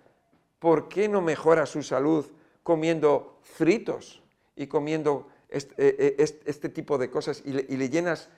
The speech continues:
eh, eh, toda la mesa de pasteles y de dulces y de azúcares? ¿Por qué? Obviamente hay una, aquí hay una, eh, una diferencia entre unos alimentos y otros. O sea,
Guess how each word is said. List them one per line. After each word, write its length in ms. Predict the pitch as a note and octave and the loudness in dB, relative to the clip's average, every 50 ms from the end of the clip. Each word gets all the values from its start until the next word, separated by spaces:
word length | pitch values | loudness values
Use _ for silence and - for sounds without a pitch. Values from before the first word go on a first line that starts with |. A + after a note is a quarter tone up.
| _ _ _ _ | _ _ _ _
eh, 360 | - - C3 - C3+ C#3 - - | -8 -6 -4 -2 -2 -2 -2 -4
eh, 60 | C3 - - - | -8 -12 -6 -2
toda 240 | - D#3 D#3 D3+ | 0 2 4 4
la 100 | C#3+ C#3 | 4 4
mesa 260 | C#3 D3+ D3 - C#3+ B2+ | 2 0 -4 -4 -4 -4
de 80 | C3 | -6
pasteles 760 | - - A#2 A#2 - - G3 A3 B3 F#3+ B2+ G#2+ - - - _ - | -6 -8 -10 -12 -6 -4 -2 0 0 0 -2 -4 -10 -16 -20 _ -10
y 80 | C#3+ | -4
de 120 | B2+ C3+ B2+ | -2 -2 -2
dulces 520 | D#3 A#3+ C4+ - - - B2 G#2+ - - _ _ - | 0 -2 -2 -4 -6 -8 -8 -8 -10 -16 _ _ -10
y 100 | - C#3 | -4 -2
de 80 | C3+ | -2
azúcares? 640 | C3 - - A3 A3+ - E3 B2 G#2 F#2 - - _ _ _ _ _ _ _ _ _ _ _ _ _ _ | -2 -2 -2 -6 -2 -2 -2 -2 -2 -4 -10 -18 _ _ _ _ _ _ _ _ _ _ _ _ _ _
¿Por 200 | - D3 C3+ - | -2 0 0 0
qué? 460 | - B3+ B3 G3 - - - _ _ _ _ _ _ _ _ _ _ _ _ _ _ _ _ _ _ _ _ _ _ _ _ | 2 2 2 2 0 -6 -16 _ _ _ _ _ _ _ _ _ _ _ _ _ _ _ _ _ _ _ _ _ _ _ _
Obviamente 920 | - D3+ F#3+ A#3 A#3+ G#3 D#3+ D3 C3+ C3 D3+ G3 B3 C4 A#3+ E3 D#3 B2+ | 6 8 10 10 8 8 4 2 2 2 2 0 0 0 -2 -2 0 0
hay 200 | B2 B2+ C3 B2+ | 0 0 0 -4
una, 540 | C#3 C3+ C3+ C3+ C3+ C3 - - - - - - | -4 -2 -2 -2 -2 -4 -6 -14 -20 -20 -10 -6
aquí 240 | B2 C3 B2+ D3+ D#3+ | -6 -6 -2 0 0
hay 160 | D3+ C#3 C3 | 0 0 -2
una, 540 | C#3+ C#3 C3+ C3 C3 C3 A#2 - - - _ _ _ _ _ _ _ | -4 0 2 2 2 2 2 -2 -10 -18 _ _ _ _ _ _ _
eh, 240 | _ - A#2 A#2+ A#2 - | _ -6 -6 -6 -4 -4
una 220 | C#3+ C#3+ D3+ C#3+ | -4 -2 -2 -2
diferencia 540 | C3+ C3+ C3+ C3+ C3 B2 C3 C3+ B2+ C#3+ C3+ | -2 -4 -6 -4 -4 -2 -2 -2 -4 -4 -4
entre 180 | B2 - A2+ | -6 -6 -8
unos 320 | B2 B2 B2 C3 B2 - - - | -10 -8 -8 -8 -10 -10 -8 -6
alimentos 560 | B2 A#2+ A#2 A#2 A#2+ A#2 A2+ B2+ A#2 G#2 - | -6 -6 -4 -6 -10 -10 -8 -8 -10 -8 -8
y 80 | A2+ A#2 | -6 -6
otros. 340 | A#2 A2+ A2+ G#2+ A2 G#2 A2+ | -6 -6 -8 -12 -14 -14 -12
O 40 | A2+ | -8
sea, 200 | D3 C#3+ A#2 | -6 -6 -6